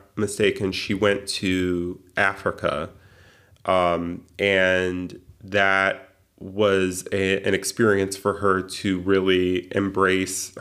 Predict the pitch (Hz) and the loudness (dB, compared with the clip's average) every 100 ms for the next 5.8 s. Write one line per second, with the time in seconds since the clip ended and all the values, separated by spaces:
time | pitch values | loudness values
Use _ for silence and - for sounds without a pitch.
0 | - 98 - 90 85 - 82 85 - - | -2 -2 0 0 -2 -4 -4 -4 -6 -18
1 | - - - - _ - 95 85 82 85 | -20 -20 -20 -20 _ -2 0 0 -2 -4
2 | - - 95 90 - 98 98 95 92 104 | -6 0 0 0 -2 2 4 2 0 -2
3 | 92 90 87 - 92 92 90 90 87 - | 2 2 2 -2 -2 0 2 0 -2 -2
4 | 95 92 95 92 90 87 90 - 87 80 | -2 0 2 4 4 2 0 -4 -6 -6
5 | - - 117 104 82 78 82 | -6 -6 0 2 2 -2 -6